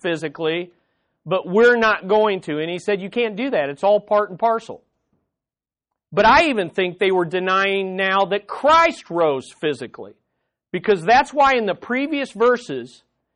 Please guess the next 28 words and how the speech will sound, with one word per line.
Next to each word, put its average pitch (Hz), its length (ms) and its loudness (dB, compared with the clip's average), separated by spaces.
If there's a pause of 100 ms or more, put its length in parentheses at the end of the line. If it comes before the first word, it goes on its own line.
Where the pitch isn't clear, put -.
(540)
Paul 240 400 4
emphasizes 151 1120 -2 (120)
all 226 380 6
those 190 360 -2
resurrection 180 760 -2
appearances, 170 840 -10 (240)
because 185 300 -2
he's 180 160 -10
trying 240 320 -2
to 208 60 0
reinforce 196 720 -2
to 180 160 -8
them, 147 140 -8
"Listen, 202 380 -4 (280)
Christ 240 460 0
didn't 202 240 0
just 170 220 -8
raise 151 280 -4 (100)
spiritually, 160 800 -2 (280)
he 262 180 -6
raised 160 420 -6 (160)
physically, 196 680 -4
and 139 180 -12 (160)
five 208 280 -2
hundred 170 320 -10
people 151 300 -12
saw 143 380 -4
him 95 160 -18